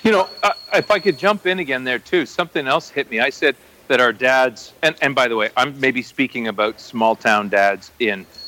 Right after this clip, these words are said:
rural environments, you know, guys who were born in the forties and thirties. But <clears throat> I think, too, that by the time you're in your mid-teens in the eighties, if you're from a different generation, even toys seem like they're for kids. And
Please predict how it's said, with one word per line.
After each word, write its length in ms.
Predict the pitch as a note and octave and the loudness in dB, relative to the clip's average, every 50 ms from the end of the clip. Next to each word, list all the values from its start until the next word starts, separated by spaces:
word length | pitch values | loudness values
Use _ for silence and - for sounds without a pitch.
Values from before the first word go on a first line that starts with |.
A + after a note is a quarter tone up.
| - | -8
rural 420 | - A#2 A#2+ B2 B2 A#2+ A#2 A2+ A2+ | -2 0 2 4 4 4 4 4 2
environments, 800 | A2 A2 F#2+ A2+ A2+ A#2 A2+ A2 G#2+ A2 G#2+ G#2+ G2+ - - - | 2 0 0 2 2 2 2 0 -2 -4 -8 -10 -10 -10 -8 -6
you 60 | A2+ | -4
know, 120 | G#2+ G2+ | -4 -4
guys 280 | F2+ E2+ A2 G#2+ G#2+ - | 0 2 2 2 2 2
who 100 | - A#2 | 0 0
were 60 | G#2+ | 0
born 260 | F#2 F2+ G#2 G2+ G2+ | 0 0 -2 -2 -2
in 80 | G2+ F#2+ | -2 -4
the 80 | F#2+ | -8
forties 460 | F2+ - - A2+ A2 G#2 G#2 G#2 F#2+ G#2 | -8 -2 2 4 4 4 4 0 -2 -4
and 100 | G2 F#2 | -10 -6
thirties. 460 | - - C#3 C#3+ B2 A2 G2 - - - - - - - - - - | 0 4 4 4 4 2 -2 -6 -8 -20 -20 -20 -20 -20 -20 -8 0
But 180 | - B2+ B2 - - - - - - - | 2 2 2 2 -4 -20 -20 -20 -16 -14
<clears throat> 720 | - C#3 B2 - - - - - - - - - - - | -14 -12 -14 -16 -18 -20 -20 -20 -20 -20 -20 -14 -6 -4
I 60 | - | -4
think, 280 | D3 - - A#3 G#3 - | -4 -2 -2 -2 -4 -4
too, 280 | - - - A#3 A3+ F#3 | -10 -6 -4 -2 0 0
that 180 | C3+ B2+ C3 - - - - - - C3 B2+ | 0 0 -2 -2 -6 -18 -20 -20 -20 -12 -4
by 120 | A2 D3 D3+ | -2 -2 0
the 100 | D3+ D#3 | -2 -4
time 320 | - - - A3+ B3+ B3+ | -4 -2 -2 0 0 0
you're 180 | A#3 F3 D#3 D3+ | -2 -2 -2 -2
in 120 | C#3+ C3+ | -2 -2
your 120 | C3 B2 A#2 | -2 -4 -2
mid-teens 920 | A2+ A#2 C3 C3+ - - - - - - G3+ F#3 C#3 A#2 A2 A2+ A#2 - - - - - - - | -2 -2 -2 -4 -4 -6 -20 -10 -2 0 2 2 2 0 -2 -4 -6 -8 -14 -20 -20 -20 -10 -2
in 180 | - C#3+ C3+ | 0 0 2
the 120 | B2+ C3 C3 - - | 2 0 0 0 0
eighties, 600 | D#3+ E3+ E3+ D#3+ B2 A2+ G#2+ G#2+ A2+ - - - - - - - - - | 2 2 2 2 2 0 0 0 -2 -4 -10 -20 -20 -20 -20 -18 -8 -2
if 160 | - C#3+ - | -2 -2 0
you're 100 | - E3 F3 | 0 -2 0
from 200 | - A3 G3+ E3+ | 2 0 2 2
a 60 | C#3+ | 0
different 480 | A#2 G#2+ E3 D#3 - D#3 C#3 C3+ - B2 | 0 0 -2 0 2 0 0 0 -2 -8
generation, 720 | G2+ A#2 C#3 C3+ B2 A#2 A#2 B2 D3 E3 - - A2+ G#2+ G#2 - - - - - | -4 -2 0 2 2 4 4 4 2 0 0 -2 -4 -4 -4 -10 -16 -14 -4 -2
even 240 | A3 A3+ B3+ G#3+ E3 - | -2 0 0 0 -2 -4
toys 680 | - - - G3 G3+ G3 E3+ C3 A#2 A#2 A2+ - - - _ - | -8 -4 0 2 2 4 4 4 2 2 0 -8 -16 -20 _ -20
seem 480 | - - - - - E3+ E3 D#3+ D#3 D#3 | -16 -14 -10 -2 0 0 0 0 0 0
like 260 | D3 C#3 C3+ C3 A2+ A#2+ | 2 2 2 2 2 0
they're 100 | B2+ A#2 | 0 0
for 160 | - - B2 | 0 -2 -4
kids. 400 | - - - A3+ F3 A2 - - - - - _ _ _ _ _ - | -4 -2 -2 -2 -2 -2 -6 -12 -20 -20 -20 _ _ _ _ _ -4
And 240 | - C#3+ C#3 C#3 | -2 -2 -2 -2